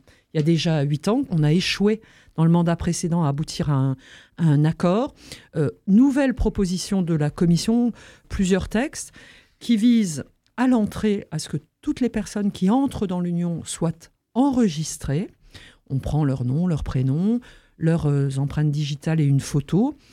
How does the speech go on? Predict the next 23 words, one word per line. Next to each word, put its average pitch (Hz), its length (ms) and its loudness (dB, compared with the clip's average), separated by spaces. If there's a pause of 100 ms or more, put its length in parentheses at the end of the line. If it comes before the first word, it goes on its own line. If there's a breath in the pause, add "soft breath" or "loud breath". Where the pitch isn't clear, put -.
(240 loud breath)
de 151 80 -2
manière 185 300 2
à 175 40 0
pouvoir 185 320 -4
après 180 260 -4
les 175 120 0
suivre 180 720 -2 (340 soft breath)
si - 200 -4
elles... 175 220 0
Euh, 135 220 0 (420 soft breath)
euh, 120 220 -8 (160)
bougent, 175 360 0
voyagent 156 520 0
dans, 143 400 -2
dans 131 180 -2
l'Union 147 300 2
européenne 151 420 0
ou 156 120 0
à 147 60 0
l'intérieur 156 540 -2
d'un, 147 240 -2
d'un 160 180 -4
pays. - 300 -8